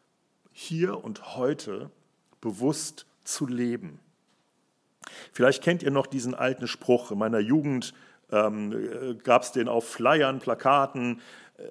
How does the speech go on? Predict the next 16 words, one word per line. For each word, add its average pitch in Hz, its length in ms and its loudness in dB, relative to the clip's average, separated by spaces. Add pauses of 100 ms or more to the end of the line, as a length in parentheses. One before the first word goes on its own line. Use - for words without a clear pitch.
(120)
„Lebe 185 420 4
jeden 175 360 0
Tag 151 300 -2
so, 165 400 6
als 123 500 -4
wäre 151 340 0
er 110 340 -2
dein 101 320 -2
letzter.“ - 500 -8 (2000)
Ich 160 140 -2
glaub 196 180 2
tatsächlich, 135 880 -2
dass 117 160 -6
das - 220 -6
helfen 165 420 -4
kann, 120 500 -8